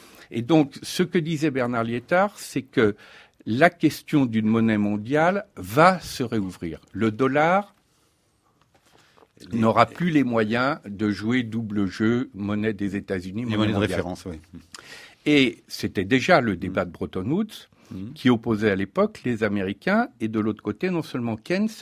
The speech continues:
Speaker 1: mais Pierre Mendès France,
Speaker 2: Mm.
Speaker 1: qui défendaient tous les deux l'idée d'une monnaie mondiale distincte du dollar.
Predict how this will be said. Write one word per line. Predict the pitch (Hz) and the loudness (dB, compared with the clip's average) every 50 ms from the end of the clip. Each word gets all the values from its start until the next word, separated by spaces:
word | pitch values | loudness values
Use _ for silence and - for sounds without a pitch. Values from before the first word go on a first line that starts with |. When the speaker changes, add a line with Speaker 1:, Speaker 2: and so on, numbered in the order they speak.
| - - | -12 -6
Speaker 1:
mais | 110 110 104 | -2 -2 -2
Pierre | 107 - - 160 147 | -2 -2 -4 -2 -2
Mendès | 147 139 131 139 139 | -2 -4 -4 -6 -8
France, | - - - 110 95 95 92 87 | -8 -8 -8 -8 -8 -8 -12 -16
Speaker 2:
Mm. | 92 95 _ _ _ - | -16 -18 _ _ _ -16
Speaker 1:
qui | - 101 | -14 -8
défendaient | 92 95 110 110 - 117 113 143 160 156 | -4 -2 -2 -2 -2 -4 -4 -4 -4 -6
tous | - - | -6 -10
les | 113 107 107 | -6 -6 -4
deux | 110 160 202 214 | -2 -2 -2 -2
l'idée | 147 110 107 117 117 107 113 147 190 220 220 - - - - _ _ | -4 -6 -8 -8 -8 -2 2 2 2 2 0 -8 -18 -20 -20 _ _
d'une | - 107 107 | -6 -4 -2
monnaie | 107 110 104 107 104 101 | -2 0 0 -2 -2 -2
mondiale | 101 101 104 110 110 165 180 190 147 | -2 -4 -4 -6 -4 -2 -2 -2 -2
distincte | 110 113 117 156 156 - - - 175 139 117 - - - _ - | -4 -8 -8 -8 -8 -6 -2 0 0 0 0 -2 -8 -20 _ -18
du | 113 85 87 82 | -14 -12 -10 -8
dollar. | 85 82 80 73 - - | -8 -10 -10 -12 -16 -20